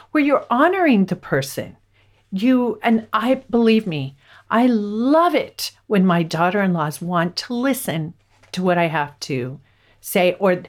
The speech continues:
and I don't really offer it anymore unless they ask me. If they ask me, I'll tell them. I've learned my lesson. <laughs> But, uh, but I really love it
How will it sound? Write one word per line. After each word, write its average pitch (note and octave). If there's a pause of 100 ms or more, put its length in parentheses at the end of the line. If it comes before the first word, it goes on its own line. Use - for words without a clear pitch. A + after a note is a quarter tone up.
(180)
and F#3
I F#3+
don't A#3
really F3+
offer E3+
it D3
anymore D3
unless D3+
they D#3+ (100)
ask D3
me. - (180)
If -
they A3+
ask A3+
me, D3+
I'll D#3
tell D3+
them. D3+
I've D#3
learned G#3
my D#3
lesson. D3+
<laughs> - (420)
But, G#3+
uh, G3
but G#3
I A#3+
really D4+
love G#3
it -